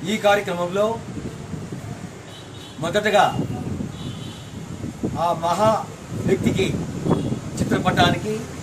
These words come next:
పుష్పమాలను సమర్పించి ఘనంగా నివాళులు అర్పించడం జరిగింది. మదర్ తెరీసా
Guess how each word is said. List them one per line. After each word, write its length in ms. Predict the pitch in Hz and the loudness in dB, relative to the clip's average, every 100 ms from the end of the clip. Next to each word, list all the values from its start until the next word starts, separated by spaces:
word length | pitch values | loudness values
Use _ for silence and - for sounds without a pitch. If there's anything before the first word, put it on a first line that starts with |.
| - - - - - 214 | -8 -8 -8 -10 -6 -4
పుష్పమాలను 560 | 208 240 214 190 190 | -2 2 4 4 2
సమర్పించి 760 | - 156 190 185 190 - 220 220 - - - - - - - - - - - - - - - - - - - - - - - - | -2 -2 -2 -2 -2 2 0 0 -4 -4 -4 -4 -2 -2 -2 -2 0 0 0 -4 -2 0 0 -2 -4 -2 -4 -6 -10 -10 -10 -4
ఘనంగా 340 | 165 214 233 233 | 0 2 4 4
నివాళులు 380 | 208 196 196 175 | 4 6 6 4
అర్పించడం 340 | 147 147 156 | 0 -4 -4
జరిగింది. 420 | 151 123 135 123 - - - - - - - - - - - - - - - - - | -2 -2 -2 -2 -4 -10 -8 -8 -6 -4 -2 -2 -2 -4 -2 0 0 -4 -12 -14 -4
మదర్ 280 | 165 233 240 | 0 2 4
తెరీసా 500 | 214 220 220 208 156 | 4 4 8 8 8